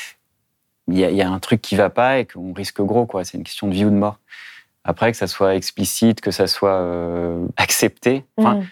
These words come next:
Speaker 1: souvent, le problème, c'est qu'on ne croit pas ce qu'on sait. Donc, les gens savent, il y a un changement climatique, ouais, il y a des risques, euh, incroyables, mais on n'y croit pas, ça n'impacte pas nos vies.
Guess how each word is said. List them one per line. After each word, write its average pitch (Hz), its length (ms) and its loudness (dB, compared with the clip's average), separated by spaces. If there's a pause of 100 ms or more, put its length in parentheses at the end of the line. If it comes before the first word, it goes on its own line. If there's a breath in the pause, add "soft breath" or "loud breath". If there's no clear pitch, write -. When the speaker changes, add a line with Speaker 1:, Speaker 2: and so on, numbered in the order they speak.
Speaker 1:
souvent, 107 460 2
le 95 100 -2
problème, 117 340 2
c'est - 140 -10
qu'on - 160 -10
ne 95 100 -6
croit - 300 -2
pas 123 120 2
ce 117 100 -12
qu'on 104 120 -10
sait. 113 280 -4 (180)
Donc, 98 100 -20
les 101 140 -2
gens 110 140 0
savent, 127 340 0
il - 20 -10
y 104 40 -10
a 98 40 -10
un 95 60 -12
changement - 280 -10
climatique, 98 600 -2
ouais, 107 200 4
il 107 40 0
y - 20 2
a 90 60 4
des 90 140 -4
risques, 98 280 -6
euh, 85 140 -2
incroyables, 92 480 0 (440 loud breath)
mais 95 120 2
on 98 100 2
n'y 101 100 4
croit 110 240 0
pas, 131 140 2
ça 110 160 -4
n'impacte 101 460 -2
pas 110 120 2
nos 107 140 0
vies. 113 240 -2